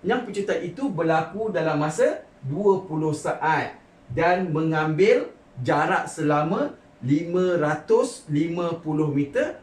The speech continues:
untuk kelajuan itu berkurang daripada, uh, tiga puluh lima meter sesaat kepada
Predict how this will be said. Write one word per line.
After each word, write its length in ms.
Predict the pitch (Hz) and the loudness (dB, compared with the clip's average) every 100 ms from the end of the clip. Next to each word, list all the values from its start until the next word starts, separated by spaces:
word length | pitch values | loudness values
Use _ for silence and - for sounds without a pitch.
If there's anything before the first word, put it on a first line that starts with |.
| - - - | -20 -20 -6
untuk 720 | 170 185 - - 285 233 - - _ _ _ _ | -2 -2 -2 -6 -2 -2 -2 -12 _ _ _ _
kelajuan 640 | - 202 175 170 156 175 160 | 2 2 4 0 0 0 -2
itu 160 | - 240 | -6 -6
berkurang 800 | 151 208 214 180 170 170 165 | 0 4 4 2 2 2 2
daripada, 580 | 156 175 156 160 156 156 151 | 0 -2 -2 -2 -4 -4 -8
uh, 480 | 151 - 151 151 151 151 | -6 2 4 4 2 -2
tiga 240 | 156 185 | -4 -4
puluh 220 | 156 156 | -4 -4
lima 140 | 156 160 156 | -4 -2 -4
meter 400 | 143 156 - 175 | -4 -8 -6 -6
sesaat 560 | 160 160 147 180 208 - | -6 -6 -4 -2 -2 -4
kepada 480 | 147 143 151 294 | -6 -2 0 0